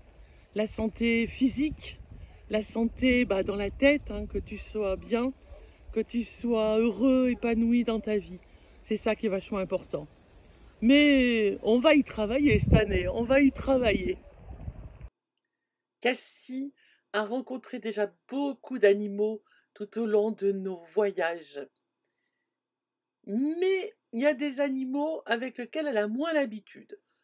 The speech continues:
Alors comme t'as vu, là, bah oui, c'est un troupeau.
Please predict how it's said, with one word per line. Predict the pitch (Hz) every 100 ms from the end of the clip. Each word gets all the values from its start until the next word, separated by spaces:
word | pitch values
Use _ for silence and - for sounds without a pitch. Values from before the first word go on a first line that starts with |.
| _ _ -
Alors | 208 202
comme | 294 285
t'as | 233 240
vu, | 214 226 262 262
là, | 208 233 240 262 285 294 _ _ _ _ _
bah | 196 247 247
oui, | 220 226 226 -
c'est | 240
un | 226
troupeau. | - - 240 - - 202 214 247